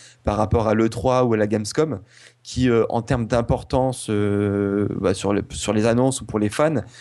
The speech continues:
euh, l'E trois et la Gamescom, maintenant, c'est clairement au-dessus, euh, du T G S. Le jeu vidéo japonais, en fait, maintenant, ça se passe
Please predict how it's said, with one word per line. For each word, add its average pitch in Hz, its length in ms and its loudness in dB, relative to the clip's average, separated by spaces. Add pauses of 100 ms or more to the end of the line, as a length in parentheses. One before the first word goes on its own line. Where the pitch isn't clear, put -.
(320)
euh, 98 80 0
l'E 104 160 2
trois 110 220 0
et - 20 4
la 107 100 2
Gamescom, 104 460 -2
maintenant, 92 240 -4
c'est 104 140 -4
clairement 117 360 0
au-dessus, 131 380 0
euh, 110 140 0
du 104 120 -10
T 110 220 0
G 117 120 -2
S. - 280 -4 (440)
Le 110 160 2
jeu 117 200 2
vidéo 127 240 2
japonais, 131 340 0
en 135 80 2
fait, - 180 -2
maintenant, 117 200 2
ça - 160 0
se - 160 0
passe - 340 -2